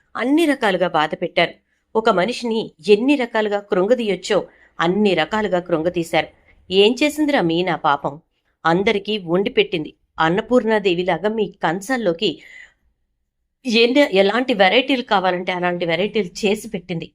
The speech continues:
ఇంకా ఏంట్రా మీనా మీద పడి ఏడ్చారు నువ్వు, నీ పెళ్ళాం? ఇదిగో ఈ ప్రభావతమ్మ,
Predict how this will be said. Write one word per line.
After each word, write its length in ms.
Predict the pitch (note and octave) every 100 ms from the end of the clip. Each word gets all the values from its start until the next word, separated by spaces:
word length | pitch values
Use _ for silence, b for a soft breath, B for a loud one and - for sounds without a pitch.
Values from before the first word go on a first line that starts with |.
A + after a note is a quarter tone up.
| _ _ _ -
ఇంకా 300 | E3 F3 C4+
ఏంట్రా 360 | C#4 C#4+ C4 G3+
మీనా 320 | D#3 D#3+ F#3 G#3+
మీద 200 | G#3 E3+ -
పడి 180 | D3+ F3+
ఏడ్చారు 420 | E3 E3 E3+ C3+ C#3 _ b b b
నువ్వు, 340 | G#3+ G#3+ E3+ G#3+
నీ 160 | A3 F3
పెళ్ళాం? 400 | G3+ F3+ F#3 G3 - b b
ఇదిగో 280 | G#3+ G#3+ C#4 F4 _ -
ఈ 80 | F3+
ప్రభావతమ్మ, 720 | D#3+ F3+ E3 A3 A3 G3+ E3